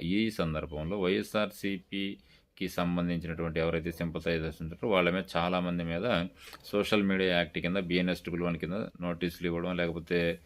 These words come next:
అరెస్ట్ చేయడం జరిగింది. దాంతోపాటు వైఎస్ఆర్సీపీకి సంబంధించినటువంటి నాయకులు కూడా, ఆ,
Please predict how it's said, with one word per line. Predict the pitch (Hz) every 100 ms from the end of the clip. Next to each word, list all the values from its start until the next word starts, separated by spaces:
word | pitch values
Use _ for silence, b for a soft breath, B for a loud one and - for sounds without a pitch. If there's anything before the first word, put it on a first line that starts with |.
| B B 85
అరెస్ట్ | 85 80
చేయడం | 87 92
జరిగింది. | 110 80 71 65 - - 95 - B B B -
దాంతోపాటు | 82 92 107 110 98 - 151 -
వైఎస్ఆర్సీపీకి | 95 92 92 104 110 104 101 95 92
సంబంధించినటువంటి | - 90 90 87 85 80 85 82 82
నాయకులు | 80 80 80 78 78
కూడా, | 78 87 104 87 - B B -
ఆ, | 85 85 82 80 80 80